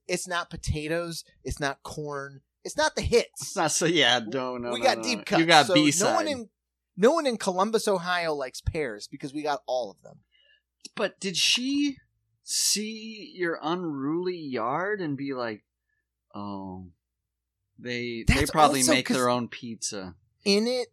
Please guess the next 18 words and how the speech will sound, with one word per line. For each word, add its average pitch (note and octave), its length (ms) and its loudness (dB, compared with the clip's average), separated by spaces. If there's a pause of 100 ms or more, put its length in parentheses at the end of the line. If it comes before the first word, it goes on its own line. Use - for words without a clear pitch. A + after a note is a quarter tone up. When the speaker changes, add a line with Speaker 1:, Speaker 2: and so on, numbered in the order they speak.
(140)
Speaker 1:
inside A3 640 4
was F#3+ 200 -2
a, E3 100 -2 (220)
a D#3 120 2
shirt. C#4+ 580 -4 (380)
Speaker 2:
What? - 460 -18 (880)
Speaker 1:
And F3+ 160 2
it D#3 120 -4
was D#3+ 240 -2
like, D#3 340 0 (800)
"Kids E4 360 -2
Food F#4+ 380 2
Pantry." F#3+ 640 6
<laughs> A3 140 -8
So - 180 0
I G#3 100 6
was A#3 140 4
like, G#3+ 160 2